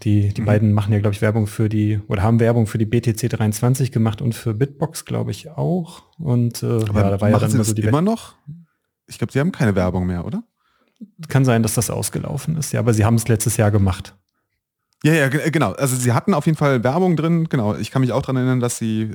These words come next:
Speaker 2: ähm, für die B T C dreiundzwanzig geworben haben. Genau, aber soweit, also wenn ich mich jetzt richtig erinnere, war jetzt in den letzten Folgen keine Werbung mehr. Und ich glaube, also, äh,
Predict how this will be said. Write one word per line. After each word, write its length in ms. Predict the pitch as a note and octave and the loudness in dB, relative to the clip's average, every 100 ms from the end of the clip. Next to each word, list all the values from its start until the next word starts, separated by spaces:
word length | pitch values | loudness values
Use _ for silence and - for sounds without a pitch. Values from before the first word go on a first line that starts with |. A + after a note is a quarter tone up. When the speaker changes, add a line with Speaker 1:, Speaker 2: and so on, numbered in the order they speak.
| - | -4
Speaker 2:
ähm, 360 | G#2+ G#2+ G#2 | -2 0 -2
für 180 | - A#2+ | -4 -4
die 100 | A2 | -4
B 140 | G2+ | -2
T 120 | A2+ A#2+ | -4 -2
C 140 | A2+ | -4
dreiundzwanzig 500 | G#2 A#2+ C#3 C3+ - | -2 -4 -4 -8 -8
geworben 400 | C3 B2 B2+ B2 | -4 -2 0 0
haben. 300 | B2 A2+ A2+ - _ _ _ _ _ _ | 0 0 -2 -6 _ _ _ _ _ _
Genau, 260 | - - A2+ | -6 0 2
aber 160 | A2 G#2 | 2 2
soweit, 300 | G#2+ A2+ - | 2 0 0
also 140 | G#2+ | 0
wenn 120 | A2+ | 2
ich 40 | A2 | 2
mich 160 | F#2+ | 0
jetzt 200 | G#2+ - | 0 0
richtig 180 | B2+ B2 | -4 -2
erinnere, 380 | D3+ E3 D#3+ D#3 | 0 0 0 0
war 100 | D3 | 0
jetzt 140 | C#3+ | -2
in 60 | A#2 | 0
den 100 | A#2+ | 0
letzten 320 | B2+ - E3+ | 0 -2 -8
Folgen 400 | - F3 E3+ E3+ | -4 -2 0 -2
keine 440 | - - A#2+ A#2 F2+ | -4 -2 2 2 2
Werbung 340 | F2+ F2+ F2+ | 2 2 0
mehr. 180 | F#2 F#2 | 0 0
Und 80 | G2 | -2
ich 80 | |
glaube, 180 | - A#2 | 0 2
also, 240 | A#2 A2 G2 | 2 2 -2
äh, 200 | - | -8